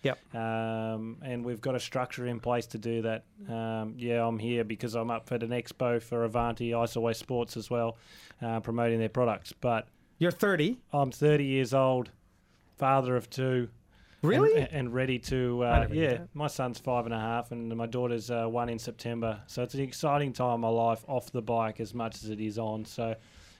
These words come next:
Speaker 2: um, moving into the family business a lot more now as well, and, and really going into that grassroots cycling. So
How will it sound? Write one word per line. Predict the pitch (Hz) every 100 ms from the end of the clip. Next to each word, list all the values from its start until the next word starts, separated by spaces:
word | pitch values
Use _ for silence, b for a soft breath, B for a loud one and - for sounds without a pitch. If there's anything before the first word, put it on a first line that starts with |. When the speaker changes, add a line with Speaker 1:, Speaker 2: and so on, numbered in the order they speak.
| -
Speaker 2:
um, | 110 107 110 110 113
moving | 135 135 131
into | 123
the | 120
family | - 127 120 113
business | 117 107 117 107
a | 117
lot | 113 104
more | 127 117
now | 113 113 113 113
as | 107 120
well, | 117 113 110 b b b b b
and, | 120 110 113 113 123 120 131
and | 135 120
really | 120 120 113
going | 117 113
into | 113 107
that | 110 101
grassroots | 120 113 - 117 98
cycling. | - 117 113 110 101
So | - 117